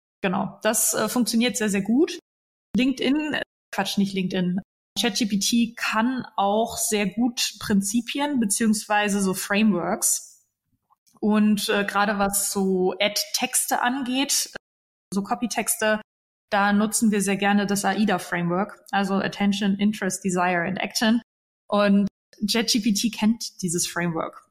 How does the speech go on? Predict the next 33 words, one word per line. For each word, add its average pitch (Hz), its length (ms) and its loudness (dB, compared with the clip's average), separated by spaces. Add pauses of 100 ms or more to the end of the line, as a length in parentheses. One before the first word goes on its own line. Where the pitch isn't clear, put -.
Und 214 80 0
man 208 180 2
kann 226 160 0
dann 220 160 4
sagen, 220 380 2
ich 208 220 -2
hab, 233 240 -2
äh, - 680 -6
keine 226 300 0
Ahnung, 196 320 -2
wir 196 100 0
haben 220 140 4
jetzt 220 180 0
Ende 220 180 2
November, 220 520 2
haben 202 100 2
wir 202 100 0
zwei 202 200 0
Events, 233 500 0 (800)
da 202 220 2
haben 208 280 0
wir 196 460 2
eine 196 340 2
Landingpage 214 580 2
erstellt. 220 640 0 (920)
Genau, 180 260 -2
und - 360 -6
da 180 440 2 (200)
einfach 196 300 -2
hinzugehen 214 600 2
und 196 100 -4
zu 196 120 -4
sagen, 202 540 2